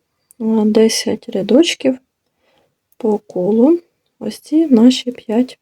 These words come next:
петель. Ось так.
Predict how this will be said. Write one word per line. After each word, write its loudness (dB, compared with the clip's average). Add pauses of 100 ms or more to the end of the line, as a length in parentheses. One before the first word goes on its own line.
петель. -10 (2250)
Ось -8
так. -16